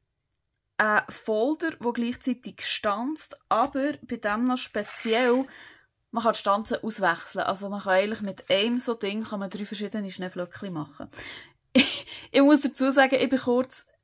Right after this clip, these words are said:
ein bisschen schockiert gewesen ab dem Preis, aber das Teil ist wirklich überall wirklich teuer. Also ich, ich bin noch heute ein bisschen an anderen Orten schauen. Es ist wirklich teuer. Ähm,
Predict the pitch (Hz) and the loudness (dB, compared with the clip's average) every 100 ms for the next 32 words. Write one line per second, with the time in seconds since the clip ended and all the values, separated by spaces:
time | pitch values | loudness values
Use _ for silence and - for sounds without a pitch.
0 | _ - _ 330 381 - 320 311 294 311 | _ -20 _ -4 -4 0 -2 0 0 0
1 | 320 - 285 - - 196 - 214 247 294 | -2 -2 2 2 0 -4 -8 -4 -2 0
2 | 311 - - 226 254 247 208 - 202 202 | -2 -6 0 0 0 -6 -8 -4 0 0
3 | 208 190 190 - - 185 175 165 175 - | 0 -8 -12 -10 -8 -6 -2 -2 -2 -4
4 | _ _ _ _ _ _ - 175 202 202 | _ _ _ _ _ _ -14 -2 -2 -2
5 | - - 175 160 - 190 196 185 175 185 | -10 -8 -6 -2 4 4 4 0 0 -2
6 | 196 196 196 196 190 185 196 175 185 196 | -4 -4 -2 -4 -4 -6 -2 0 -2 -4
7 | 185 180 185 175 170 175 - - - - | -4 -4 -6 -6 -6 -8 -10 -12 -18 -18
8 | _ 233 220 202 208 - 175 175 - 175 | _ 4 4 2 0 -4 -6 -6 -6 -10
9 | - - 151 - - - - - - - | -12 -10 -8 -8 -10 -14 -14 -14 -10 4
10 | 196 190 190 185 | 6 6 4 -4